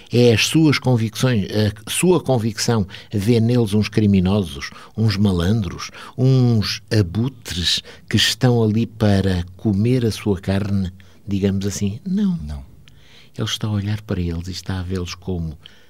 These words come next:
Speaker 1: seres humanos, incapazes de verem a realidade,
Speaker 2: E vítimas
Speaker 1: incapazes,
Speaker 2: das suas próprias paixões
Speaker 1: vítimas das suas
Speaker 2: e
Speaker 1: paixões
Speaker 2: ódios.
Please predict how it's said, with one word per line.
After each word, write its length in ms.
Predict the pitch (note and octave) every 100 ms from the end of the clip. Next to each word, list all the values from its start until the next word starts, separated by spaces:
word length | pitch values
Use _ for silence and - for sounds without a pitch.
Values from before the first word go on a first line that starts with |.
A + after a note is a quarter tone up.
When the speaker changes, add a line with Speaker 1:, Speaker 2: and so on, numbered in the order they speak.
| - - - -
Speaker 1:
seres 280 | - A2 G2+
humanos, 460 | G2+ A2+ C#3+ - - - _ - - -
incapazes 720 | A2+ A2 A2 G#2+ A2+ G#2 G2 F2+
de 140 | F2+
verem 580 | E2+ G#2 G#2 G2 F2+ F2
a 40 |
realidade, 880 | E2+ F#2 G2 F2 E2 D2 E2+ G#2 A#2 - -
Speaker 2:
E 60 |
vítimas 260 | G2 E2+ A#2 G#2+ A2 A2
Speaker 1:
incapazes, 140 | A2+ A2
Speaker 2:
das 100 | -
suas 260 | G2+ G2
próprias 360 | - G2+ - F#2+
paixões 460 | G#2 G#2 G#2+ F#2+
Speaker 1:
vítimas 320 | G2 F#2+ F#2+ -
das 160 | F#2+
suas 280 | - F#2+ E2+
Speaker 2:
e 80 | F2
Speaker 1:
paixões 480 | F#2 F#2+ F2+ F#2+
Speaker 2:
ódios. 140 | D2